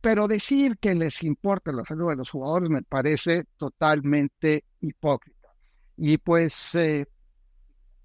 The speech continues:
habrá que ver cómo reaccionan los jugadores, porque una de las cosas que mencionaba yo en ese hilo, Eric, era de que yo no recuerdo en mis años de jugador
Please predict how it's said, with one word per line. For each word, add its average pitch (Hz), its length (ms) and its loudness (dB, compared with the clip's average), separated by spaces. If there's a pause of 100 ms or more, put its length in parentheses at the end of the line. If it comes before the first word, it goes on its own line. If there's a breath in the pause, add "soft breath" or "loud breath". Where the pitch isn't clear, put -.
(120)
habrá 165 400 2
que 262 160 0
ver 220 360 0 (380)
cómo 180 340 0
reaccionan 170 600 -2
los 120 360 -8
jugadores, 180 420 0
porque 160 600 -4 (120)
una 254 200 2
de 285 60 0
las 247 140 -2
cosas 233 240 -2
que 202 120 -2
mencionaba 180 500 2
yo 185 160 2
en 196 100 2
ese 196 260 -2
hilo, 170 560 -2
Eric, 160 360 -4 (580)
era 262 300 0
de 247 160 0
que 185 400 -2 (100)
yo 196 260 2
no 302 120 2
recuerdo 214 800 0
en 165 160 -2
mis 165 180 -2
años 214 240 0
de 185 100 -2
jugador 156 680 -2